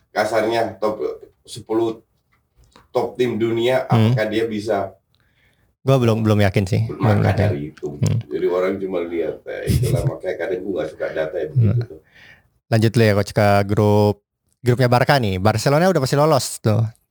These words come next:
Speaker 2: Terus Inter dan
Speaker 1: Ya,
Speaker 2: Dortmund berebut.
Speaker 1: antara Inter dan Dortmund.
Speaker 2: Iya, Inter dan
Speaker 1: Karena
Speaker 2: Dortmund.
Speaker 1: Dortmund ketemu
Speaker 2: Tapi di pertandingan terakhir, ya,
Speaker 1: Aha,
Speaker 2: Dortmund ketemu
Speaker 1: di kandang.
Speaker 2: Slavia.
Speaker 1: Kemungkinan besar menang.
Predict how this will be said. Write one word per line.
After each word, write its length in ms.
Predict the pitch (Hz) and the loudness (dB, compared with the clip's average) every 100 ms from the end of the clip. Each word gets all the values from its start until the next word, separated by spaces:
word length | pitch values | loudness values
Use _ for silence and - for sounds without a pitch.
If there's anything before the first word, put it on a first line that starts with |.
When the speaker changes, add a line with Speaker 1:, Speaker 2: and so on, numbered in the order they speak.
| _ | _
Speaker 2:
Terus 220 | 143 156 | 0 0
Inter 300 | 165 131 131 | 2 2 2
dan 160 | 127 131 | 2 4
Speaker 1:
Ya, 60 | 131 | 2
Speaker 2:
Dortmund 300 | 143 165 151 | 2 2 2
berebut. 260 | 135 131 | 2 0
Speaker 1:
antara 300 | 139 131 127 | -2 -4 -4
Inter 320 | 139 117 131 113 | -4 -4 -4 -2
dan 240 | 113 104 | -2 0
Dortmund. 480 | 104 127 - 104 - | -2 -2 -4 -6 0
Speaker 2:
Iya, 160 | 123 | 2
Inter 180 | 107 107 | 2 0
dan 160 | - 104 | 2 2
Speaker 1:
Karena 80 | 101 | 2
Speaker 2:
Dortmund. 300 | 104 104 110 - _ _ _ _ _ _ - | 2 2 2 -4 _ _ _ _ _ _ -2
Speaker 1:
Dortmund 500 | 113 110 113 135 139 | 0 0 0 -2 0
ketemu 600 | 123 - 113 110 107 104 101 101 98 95 98 95 _ _ _ | -4 -2 -2 0 0 2 2 2 0 -2 -6 -12 _ _ _
Speaker 2:
Tapi 180 | 123 185 | 0 2
di 80 | |
pertandingan 260 | 185 185 165 | 2 2 2
terakhir, 160 | 180 170 | 2 4
ya, 160 | 131 101 | 4 4
Speaker 1:
Aha, 200 | 98 127 - | 0 -2 2
Speaker 2:
Dortmund 260 | 120 127 | 2 2
ketemu 140 | 139 127 | 2 2
Speaker 1:
di 60 | |
kandang. 160 | 120 107 | 2 2
Speaker 2:
Slavia. 240 | 120 107 107 - _ _ | 4 4 2 -4 _ _
Speaker 1:
Kemungkinan 460 | 104 104 95 110 104 | -6 -6 -4 -2 0
besar 260 | 98 104 92 | -2 -2 -2
menang. 340 | 90 92 | -2 -2